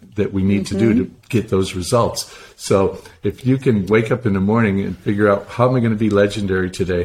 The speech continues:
Speaker 1: How, what
Speaker 2: Mm-hmm.
Speaker 1: one extraordinary thing am I gonna do today?" Then you can be on that path to have that extraordinary life you, you wanna have. So fuck average. Anybody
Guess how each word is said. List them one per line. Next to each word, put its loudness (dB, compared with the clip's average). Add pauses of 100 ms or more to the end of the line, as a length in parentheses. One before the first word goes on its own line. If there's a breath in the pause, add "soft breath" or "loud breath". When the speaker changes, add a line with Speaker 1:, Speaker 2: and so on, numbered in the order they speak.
Speaker 1:
How, 0
what -4 (320)
Speaker 2:
Mm-hmm. 4
Speaker 1:
one 4
extraordinary 2
thing 0
am -2
I -4
gonna 0 (160)
do 2
today?" 0 (1080)
Then 2
you 0
can -2
be 2
on 0
that -6
path 2 (300 soft breath)
to -2
have 2
that 4
extraordinary -2
life -2
you, -8 (200)
you -2
wanna -4
have. -10
So -14 (240)
fuck -2
average. 0 (140)
Anybody 0